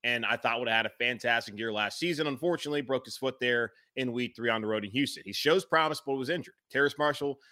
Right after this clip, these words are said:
kind of the same way. Didn't really see a lot of flashes from Terrace Marshall. He looked good in training camp, which doesn't really mean anything at all.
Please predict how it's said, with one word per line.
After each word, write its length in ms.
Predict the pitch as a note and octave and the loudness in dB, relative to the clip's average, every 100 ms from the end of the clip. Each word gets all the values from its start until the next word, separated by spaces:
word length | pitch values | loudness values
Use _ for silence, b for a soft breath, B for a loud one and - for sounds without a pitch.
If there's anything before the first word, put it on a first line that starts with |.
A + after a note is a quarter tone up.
| b | b
kind 160 | - F#3 | 2 4
of 40 | |
the 60 | E3+ | 4
same 240 | - D#3 | 0 0
way. 140 | B2+ G2+ | 0 -2
Didn't 180 | E3 | -4
really 180 | C#4+ B3+ | -2 -4
see 160 | G3 A3+ | -2 0
a 60 | |
lot 180 | F3+ F#3+ | 2 2
of 80 | D#3+ | 0
flashes 540 | - A2+ B2+ D3+ F#3+ | -6 0 2 2 -2
from 140 | E3+ F#3 | -6 -4
Terrace 320 | F#3 F#3+ F#3 | 0 0 0
Marshall. 520 | F#3 F#3 F#3+ F#3+ F#3 _ _ _ | 2 2 2 0 0 _ _ _
He 120 | - | 0
looked 320 | C#3+ D#3+ G3 - | 4 4 2 4
good 240 | E3+ F3+ | 4 6
in 340 | F3 D#3+ C#3 - _ _ - | 4 2 -2 -6 _ _ -6
training 340 | - D#3+ F3 | 2 2 2
camp, 360 | E3+ E3+ E3+ D#3+ - | 2 4 4 0 -8
which 240 | D3 - | -12 -4
doesn't 200 | E3 D3+ | -2 0
really 160 | D#3 D3 | 0 2
mean 220 | D3 C#3+ | 2 2
anything 360 | D3 C#3+ D3 | 0 0 0
at 100 | B2 | 0
all. 420 | A#2 D3+ D3 D3 | 2 4 4 2